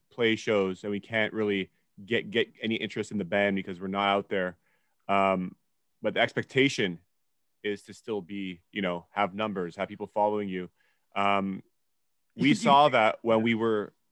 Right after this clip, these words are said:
Speaker 1: um, we were entering a contest. We're trying to enter a contest for, like, indie album of a year, or s-, there's different categories like best single and best independent artist, whatever. And part of the criteria to enter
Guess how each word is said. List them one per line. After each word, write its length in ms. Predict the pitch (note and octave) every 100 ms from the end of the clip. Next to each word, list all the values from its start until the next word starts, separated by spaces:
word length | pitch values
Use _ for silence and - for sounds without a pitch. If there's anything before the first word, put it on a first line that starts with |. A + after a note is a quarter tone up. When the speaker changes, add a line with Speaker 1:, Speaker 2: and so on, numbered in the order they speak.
| _
Speaker 1:
um, 360 | G#2+ G2+ F#2+ F#2
we 120 | A2
were 340 | A#2 A2+ G#2 - _
entering 240 | A#2+ A#2 A#2+
a 40 |
contest. 560 | G2+ A2 A#2+ B2+ C3 -
We're 80 | A2+
trying 200 | A#2+ A#2
to 20 |
enter 180 | A2+ G#2
a 60 |
contest 520 | - G#2 G#2+ A2+ A2+ -
for, 280 | G2 F2+ - _ _ _ _
like, 220 | A2+ G2 -
indie 300 | A#2 A2 A2
album 340 | G2+ G#2 G2+
of 180 | F#2 F2 -
a 40 | G2
year, 360 | F#2 G#2 G#2 G#2
or 220 | F#2+ F#2
s-, 220 | - -
there's 180 | A2 G2+
different 260 | - G#2+ G2+
categories 500 | G2+ G2 G2+ G2+ F#2+
like 260 | F2 -
best 300 | G2 F#2 -
single 420 | A2+ G2+ G2+ F#2+
and 100 | F#2
best 400 | E2+ F#2+ F#2 -
independent 460 | - G2 - G2+ F#2
artist, 380 | F2+ F#2 F#2 -
whatever. 400 | F#2+ F#2 F#2 F2+ _ _ _ _ _
And 380 | A2 G#2+ G#2+ G#2 _ -
part 180 | A#2 D3+
of 40 |
the 80 | D#3
criteria 600 | - B2+ B2 - C3+ A#2+
to 160 | - -
enter 420 | A#2+ A2+ F2+ F2